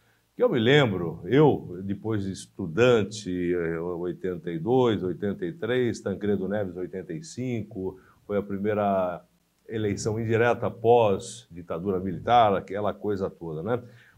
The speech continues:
Mas o Brasil sempre esteve em crise financeira depois aí dessa, do finalzinho da época dos militares e na entrada aí da redemocratização do país.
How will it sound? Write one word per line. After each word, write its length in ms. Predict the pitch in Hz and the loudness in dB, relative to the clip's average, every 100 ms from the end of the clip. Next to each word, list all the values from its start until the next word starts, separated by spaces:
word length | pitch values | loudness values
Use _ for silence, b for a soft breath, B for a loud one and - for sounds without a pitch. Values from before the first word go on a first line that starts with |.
| - | 2
Mas 200 | 180 180 | 4 6
o 40 | |
Brasil 340 | 190 180 160 | 8 6 6
sempre 280 | 202 - - | 2 0 -2
esteve 500 | 175 220 196 190 - | -4 -2 -2 -2 -4
em 100 | 170 165 - | -4 -6 -8
crise 480 | 160 170 202 180 185 | -2 0 0 -2 -4
financeira 640 | 175 185 175 - 165 190 | -6 -2 -2 0 0 0
depois 580 | 151 117 117 120 156 147 | -2 -4 -6 2 2 4
aí 220 | 113 113 | 2 2
dessa, 460 | 123 117 113 123 107 | 0 -2 -2 -2 -2
do 120 | 104 | -4
finalzinho 420 | 156 226 170 131 165 | -4 2 2 2 0
da 140 | 123 | 2
época 320 | 127 - 110 | 0 -2 -6
dos 460 | 101 92 101 95 90 | -6 -6 -6 -6 -4
militares 640 | 98 90 120 135 123 - b b b b - | -6 0 6 6 6 -4 b b b b -12
e 40 | 120 | -4
na 120 | 135 | -2
entrada 400 | 123 127 135 123 | 0 2 2 4
aí 120 | 123 | 2
da 260 | 117 117 104 | 4 4 2
redemocratização 1700 | 87 135 165 110 135 120 123 - 117 110 - 117 104 98 - 113 107 | 2 0 0 -2 -4 -4 -6 -4 -2 -2 -2 -4 -4 -4 -4 -4 -4
do 140 | 101 | -6
país. 500 | 85 90 85 85 - | -2 -2 -2 -6 -12